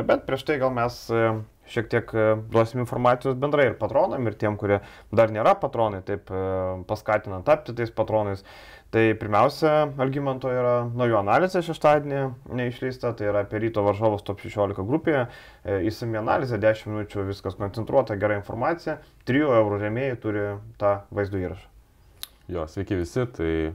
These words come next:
Speaker 2: apie Ryto varžovus kažkiek dar pakalbėsim ir antroji daly šito podcast'o, tai yra patronams skirtoj daly. A, daugiau apie Čempionų lygą, apie įdomiausius ten žaidėjus, kurie galėtų dominti Eurolygos komandas, tai kas nėra patronai,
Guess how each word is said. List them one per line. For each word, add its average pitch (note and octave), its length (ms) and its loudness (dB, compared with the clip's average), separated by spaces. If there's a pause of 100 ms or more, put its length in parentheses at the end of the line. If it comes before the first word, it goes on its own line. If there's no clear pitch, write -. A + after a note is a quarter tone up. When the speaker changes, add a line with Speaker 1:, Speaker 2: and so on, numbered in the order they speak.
(140)
Speaker 2:
apie F#2 300 0 (100)
Ryto F#2+ 480 4
varžovus F#2 480 2
kažkiek F#2 320 -6
dar E2+ 160 -2
pakalbėsim E2+ 640 -4
ir E2 80 -4
antroji E2+ 300 0
daly F2+ 180 0
šito - 240 -8
podcast'o, - 480 -4
tai F2 80 -4
yra E2 80 -2
patronams C3 480 0
skirtoj A#2 320 -2
daly. A2+ 220 0 (580)
A, D#2 320 2
daugiau E2 240 2
apie D#2 160 -6
Čempionų A2+ 480 2
lygą, G#2 240 2
apie E2+ 160 -2
įdomiausius F2 480 -2
ten D#2+ 160 -2
žaidėjus, G#2+ 640 4
kurie E2 240 0
galėtų E2+ 400 0
dominti F2 320 0
Eurolygos G#2+ 480 0
komandas, G#2 480 2
tai D#2+ 160 -2
kas E2 240 -2
nėra E2+ 240 0
patronai, F2 400 0